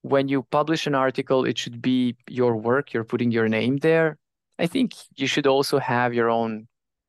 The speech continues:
in a sense, your own style of writing there and your sentences and your words. On the other hand, you know, the,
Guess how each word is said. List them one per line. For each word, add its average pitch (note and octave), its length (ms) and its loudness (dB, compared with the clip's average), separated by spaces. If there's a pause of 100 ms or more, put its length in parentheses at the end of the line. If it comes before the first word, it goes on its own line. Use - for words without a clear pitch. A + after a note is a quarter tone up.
in B2+ 140 0
a B2 40 2
sense, D3+ 400 0
your C3 100 4
own C3 200 0
style D3 460 0
of A2 120 -4
writing A2 380 -2
there G#2+ 260 0
and G#2 260 -8
your A2+ 140 -4
sentences A#2+ 800 -2
and G#2+ 80 -8
your G#2 180 -4
words. G#2+ 500 -4 (1080)
On B2 140 0
the A#2+ 120 2
other D#3 200 2
hand, A#2+ 500 -2 (540)
you C#3+ 100 0
know, A2+ 320 0 (260)
the, A#2+ 160 -4